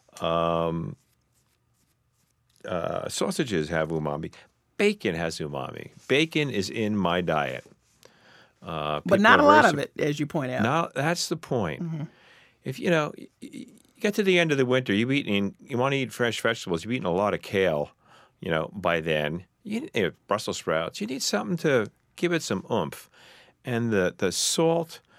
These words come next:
Speaker 1: and the, uh, umami and the protein and the funk of agedness and a little bit of bacon is really gonna pump up the flavor and everything. So bacon, when it's used as an ingredient to enhance other ingredients,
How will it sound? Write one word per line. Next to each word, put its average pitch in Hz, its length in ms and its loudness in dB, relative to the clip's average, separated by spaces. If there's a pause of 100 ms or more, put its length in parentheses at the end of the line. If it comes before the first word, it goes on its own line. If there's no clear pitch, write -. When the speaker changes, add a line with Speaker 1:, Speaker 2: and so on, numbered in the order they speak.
(380)
Speaker 1:
and 95 280 -2
the, 80 540 0
uh, 80 400 -2
umami 127 840 0
and 85 100 -4
the 69 80 -6
protein 131 580 -2
and 85 140 0
the 73 80 -2
funk 135 400 -4
of 98 120 2
agedness 92 640 0
and 87 100 -4
a 87 40 -4
little 151 200 -2
bit 156 140 0
of 98 140 0
bacon 107 480 0 (260)
is 101 240 -4
really 175 260 2
gonna 110 200 2
pump - 360 -4
up 92 160 -2
the 87 100 -6
flavor 85 520 0
and 50 120 -6
everything. - 560 -8 (680)
So 110 540 2 (460)
bacon, 151 580 0
when 117 160 -2
it's 104 240 -4
used 156 400 0
as 113 180 -2
an 101 100 0
ingredient 98 800 0 (460)
to 101 180 0
enhance 110 640 -2
other 110 280 0
ingredients, 90 800 -2